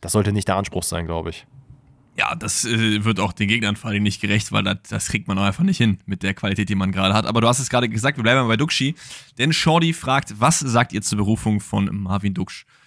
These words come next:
Speaker 2: Ähm, ich kann einmal gerne zuerst gehen. Ich glaube schon, dass
Speaker 1: Mhm.
Speaker 2: sich Marvin Duksch das verdient hat mit seinen Leistungen. Aber ich hab's ja auch schon öfter gesagt, ich finde es super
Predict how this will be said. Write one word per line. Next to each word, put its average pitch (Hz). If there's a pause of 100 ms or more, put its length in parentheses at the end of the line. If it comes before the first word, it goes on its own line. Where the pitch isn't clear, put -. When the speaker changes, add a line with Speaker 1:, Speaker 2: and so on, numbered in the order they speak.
(280)
Speaker 2:
Ähm, 110
ich 113
kann 131
einmal 131
gerne 113
zuerst -
gehen. 160
Ich -
glaube 131
schon, 151
dass 117
Speaker 1:
Mhm. 117
Speaker 2:
sich 113
Marvin 113
Duksch 120
das 110
verdient 113
hat 165
mit 107
seinen 104
Leistungen. 160 (500)
Aber 127
ich -
hab's -
ja -
auch -
schon -
öfter 131
gesagt, 113
ich -
finde 160
es -
super 165